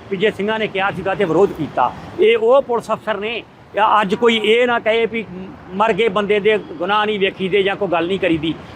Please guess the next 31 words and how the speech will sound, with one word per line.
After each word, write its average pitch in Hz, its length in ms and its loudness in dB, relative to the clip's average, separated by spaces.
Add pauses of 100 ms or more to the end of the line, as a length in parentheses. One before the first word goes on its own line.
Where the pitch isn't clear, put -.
ਇਹ 220 160 6
ਉਹ 233 140 2
ਪੁਲਿਸ 208 280 -2
ਅਫਸਰ 196 240 -4
ਨੇ 208 180 -6 (360)
ਜਿਹੜੇ 214 220 4
ਸ਼ਹੀਦ 180 320 0
ਸਿੰਘਾਂ 208 420 0
ਦੇ 214 140 2
ਨਾ 220 140 0
ਭੋਗ 175 280 4
ਪੈਣ 220 320 0
ਦਿੰਦੇ 214 280 2
ਸਨ, 226 260 -2 (680)
even 226 180 2
ਕਿ 233 100 0
ਲੰਗਰ 196 340 2
ਪ੍ਰਸ਼ਾਦੇ 196 480 0
ਦੇ 208 100 2
ਵਿੱਚ 202 220 0
ਵੀ 208 160 2
ਰੇਤ 202 500 2
ਮਿਕਸ 220 280 -4
ਕਰਦੇ 185 360 -2
ਰਹੇ 180 160 0
ਨੇ। 151 140 -6 (320)
ਇਹ 240 240 6
ਗੱਲਾਂ 196 460 -2
ਸੁਣੀਆਂ 190 440 -4
ਸੁਣਾਈਆਂ 180 400 -2
ਨਹੀਂ। 196 300 0